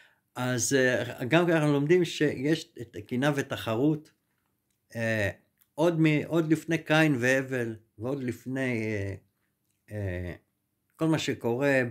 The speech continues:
ב-, בדורות האחרונים, שהתחרות התחילה עוד אצל, עם הקדוש ברוך הוא והמלאכים, שהוא ברא לשם התייעצות, "נעשה אדם כצלמנו, כדמותנו". הוא אמר להם, "נעשה", הוא אמר להם,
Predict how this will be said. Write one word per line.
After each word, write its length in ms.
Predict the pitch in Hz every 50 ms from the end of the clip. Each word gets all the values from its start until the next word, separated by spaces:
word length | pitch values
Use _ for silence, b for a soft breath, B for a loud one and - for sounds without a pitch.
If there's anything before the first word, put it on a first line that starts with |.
| 104 -
ב-, 500 | 104 107 107 104 104 101 98 98 95 95 90 98 - _
בדורות 560 | 107 98 104 101 101 107 101 123 135 131 135 110
האחרונים, 640 | 104 92 95 85 90 101 113 131 143 143 131 123 123 - _ _ b b b b b b b
שהתחרות 640 | _ - 107 101 - - 107 - 120 127 143 143 131
התחילה 340 | 117 - - 139 123 127 117
עוד 220 | 117 117 113 113 -
אצל, 340 | 104 - - - 110 92 95 -
עם 160 | 135 113 104
הקדוש 360 | 101 101 - 113 120 131 117
ברוך 140 | 107 104 98
הוא 120 | - 143 127
והמלאכים, 560 | 120 110 110 104 101 104 98 - 151 151 131
שהוא 220 | - 143 131 120
ברא 360 | 110 120 120 135 151 156 151
לשם 540 | 151 147 135 120 - - - 165 170 170 165 - - -
התייעצות, 640 | 135 - - 143 131 127 123 - - 165 160 -
"נעשה 420 | 113 110 107 104 - - 180 160
אדם 280 | 135 127 135 160 175 165 156 -
כצלמנו, 680 | 131 - - - 110 110 120 139 160 175 175 165 160
כדמותנו". 920 | - 143 135 131 135 135 139 131 - 160 160 180 180 170 143 113 98 - _ _ _ _ _ _ _ _ _
הוא 140 | - 120 135
אמר 260 | 139 156 170 170 170
להם, 320 | 170 170 165 160 156 160
"נעשה", 480 | 160 147 147 147 - 190 190 180 175 170 156 156 - 135 120 107 90
הוא 180 | 135 143 135 143
אמר 220 | 147 160 180 185
להם, 200 | 185 180 175 170